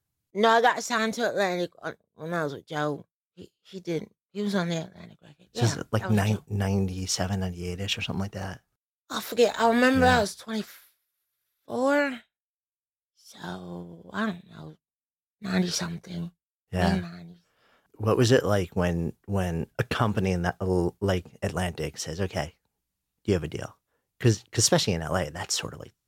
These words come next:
Speaker 2: the dream.
Speaker 1: Oh, yeah, that was huge. Yeah, I thought, you know, like, when you get the record deal, 'cause you don't know anything about the music business, so you think, "That's it. I got a record deal.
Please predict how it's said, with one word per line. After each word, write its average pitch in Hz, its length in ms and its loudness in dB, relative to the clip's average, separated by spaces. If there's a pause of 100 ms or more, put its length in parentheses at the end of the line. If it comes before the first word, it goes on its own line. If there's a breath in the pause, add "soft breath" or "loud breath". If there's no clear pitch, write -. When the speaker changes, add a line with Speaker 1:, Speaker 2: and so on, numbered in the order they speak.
Speaker 2:
the 92 80 0
dream. 82 500 -6 (1000)
Speaker 1:
Oh, 262 220 4
yeah, 240 220 6
that 302 200 6
was 302 140 2
huge. 185 380 -10 (1300)
Yeah, 240 460 4
I 202 40 -2
thought, - 260 -12
you 277 140 0
know, 285 140 2
like, 220 220 4
when 262 200 2
you 285 100 4
get 294 160 6
the 247 80 0
record 262 340 2
deal, 202 400 -4 (1200 soft breath)
'cause 233 120 -4
you 240 100 4
don't 233 160 6
know 240 140 6
anything 233 260 4
about 214 260 0
the 233 60 -10
music 233 380 -2
business, 240 580 2 (540 soft breath)
so 247 100 -4
you 262 120 6
think, 247 260 6
"That's 202 260 0
it. 226 240 4
I 180 60 -14
got 214 200 2
a - 20 4
record 202 240 -2
deal. 196 420 0